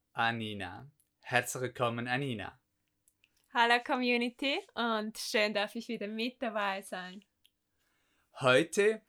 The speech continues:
Speaker 1: haben wir das spannende Thema Socializing als zweiter Podcast im Zusammenhang mit dem Thema Mindful Summer. Socializing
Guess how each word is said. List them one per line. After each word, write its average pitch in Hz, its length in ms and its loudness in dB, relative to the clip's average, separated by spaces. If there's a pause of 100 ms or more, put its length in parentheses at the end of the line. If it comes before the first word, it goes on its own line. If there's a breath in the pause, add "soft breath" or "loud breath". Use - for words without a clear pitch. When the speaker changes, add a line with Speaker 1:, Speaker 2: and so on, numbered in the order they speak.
(180 soft breath)
Speaker 1:
haben 139 300 4
wir 143 100 -2
das 139 140 0
spannende 160 680 0
Thema 127 640 -2 (300)
Socializing 165 1300 0 (800 loud breath)
als - 380 -2
zweiter 170 800 0 (560)
Podcast 139 800 -4
im 127 120 -10
Zusammenhang 123 800 -2
mit 110 180 -6
dem 104 180 -8
Thema 120 560 -2 (260 soft breath)
Mindful 113 680 -2
Summer. 101 580 -4 (1400 soft breath)
Socializing 139 1300 0